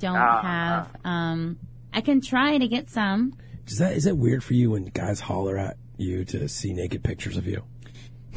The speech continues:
Speaker 1: I mean, not now. I'm so used to it, and I think, like, you put yourself out there, so guys are gonna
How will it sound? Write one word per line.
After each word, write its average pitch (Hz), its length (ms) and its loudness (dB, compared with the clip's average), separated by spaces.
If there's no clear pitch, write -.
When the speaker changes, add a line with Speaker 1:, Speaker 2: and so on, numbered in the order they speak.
Speaker 1:
I 302 100 4
mean, 359 320 -2
not 349 260 0
now. 240 360 2
I'm 214 220 0
so 247 140 -4
used 220 380 -2
to 208 120 0
it, 185 80 0
and 185 100 -4
I 190 80 0
think, 214 240 -4
like, 196 180 -4
you 202 100 -8
put 180 140 -4
yourself 180 320 -6
out 165 200 -8
there, 254 200 -2
so 214 200 -6
guys 180 260 -6
are 185 80 -6
gonna 170 380 -2